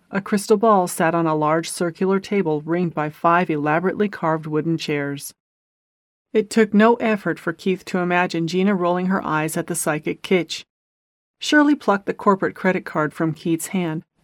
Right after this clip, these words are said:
and ran the magnetic strip through a card reader produced from somewhere in the recesses of a black cabinet.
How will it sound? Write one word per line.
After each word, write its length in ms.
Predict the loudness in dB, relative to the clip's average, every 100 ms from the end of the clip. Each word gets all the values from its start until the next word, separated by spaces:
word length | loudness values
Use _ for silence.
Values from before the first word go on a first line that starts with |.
| -6
and 180 | -2 2
ran 260 | 2 2
the 60 | 2
magnetic 480 | 0 0 0 -2 -4
strip 300 | 0 0 0
through 160 | -4
a 40 | -4
card 380 | 0 0 2
reader 320 | 0 -2 -2 -4 _ 0
produced 460 | 4 6 6 2
from 160 | -2 -2
somewhere 420 | 2 2 4 2
in 100 | 0
the 100 | 2
recesses 580 | 2 2 2 -2 -2 -4
of 120 | -2
a 60 | -2
black 360 | 0 0 -2
cabinet. 440 | -2 -2 0 -4